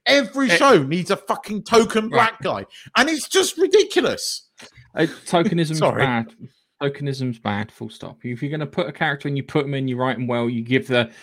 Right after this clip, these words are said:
Speaker 2: give the actor something to work with, yeah? Uh, just like to point out that the, the chat is being, how can I put it, absolutely vicious towards poor Nigel, who isn't here to defend himself.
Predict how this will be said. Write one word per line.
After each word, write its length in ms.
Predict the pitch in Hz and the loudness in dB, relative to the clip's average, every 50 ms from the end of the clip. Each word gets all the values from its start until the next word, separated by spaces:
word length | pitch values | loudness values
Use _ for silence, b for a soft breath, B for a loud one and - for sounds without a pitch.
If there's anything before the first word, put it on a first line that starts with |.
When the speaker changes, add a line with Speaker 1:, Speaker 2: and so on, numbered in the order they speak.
| B B B - | B B B 0
Speaker 2:
give 100 | 170 156 | 2 4
the 80 | 160 | 4
actor 260 | 139 110 117 113 - | 4 4 2 0 -2
something 240 | 117 - 123 117 113 113 | -2 0 2 2 2 0
to 40 | |
work 400 | 110 104 110 110 107 110 - - | -2 -2 -2 -2 -2 -4 -8 -12
with, 240 | - 107 104 - - | -12 -12 -12 -12 -10
yeah? 280 | - 107 110 117 123 - b b b b b b b | -6 -2 -2 -2 -2 -4 b b b b b b b
Uh, 120 | - 139 | -2 -2
just 240 | 208 - - 190 190 | 0 2 0 2 2
like 100 | 214 - | 2 -2
to 40 | - | -2
point 280 | - - 185 156 - - | 0 2 2 2 2 2
out 260 | 147 131 120 113 113 | 0 0 0 -2 -6
that 220 | - 123 - _ | -8 -10 -8 _
the, 240 | - 143 139 135 - | 0 0 0 0 0
the 140 | 143 135 131 131 - | 0 -2 -2 -2 -4
chat 600 | - - - - - - 202 175 117 113 - - _ _ - | -10 -8 -8 -4 0 0 0 0 0 -4 -8 -12 _ _ -6
is 140 | - 123 113 - | -4 -4 -4 -4
being, 500 | - - 127 120 120 120 117 117 120 120 | -2 0 0 2 2 0 0 0 -2 -2
how 100 | 131 127 | -6 -6
can 220 | 127 - 131 123 | -6 -6 -6 -6
I 20 | |
put 200 | 113 - - 120 117 | -4 -2 0 0 0
it, 120 | 113 113 - _ _ _ _ _ _ _ _ _ _ _ - - | 0 -2 -4 _ _ _ _ _ _ _ _ _ _ _ -2 0
absolutely 640 | 185 165 - - - - - 175 175 170 156 156 160 | 0 0 -2 -6 -4 2 6 8 8 8 8 6 4
vicious 540 | 143 131 151 160 143 - - 135 123 - - | 4 6 6 6 6 6 4 4 4 2 0
towards 380 | - - 127 120 123 117 117 | -4 -2 0 2 2 0 0
poor 260 | - - - 135 123 123 | -2 0 2 2 4 4
Nigel, 420 | 131 131 135 131 127 - 117 120 | 4 4 4 2 2 0 -4 -4
who 180 | 110 120 120 120 | -4 -2 0 0
isn't 200 | 120 117 127 120 | 0 0 0 -2
here 160 | 123 123 120 | -2 -2 -2
to 100 | - 120 | -4 -4
defend 380 | - 113 - - 117 117 113 | -6 -4 -2 -2 -2 -2 0
himself. 400 | 113 110 110 - 120 117 110 98 | -2 -4 -6 -4 -4 -6 -6 -6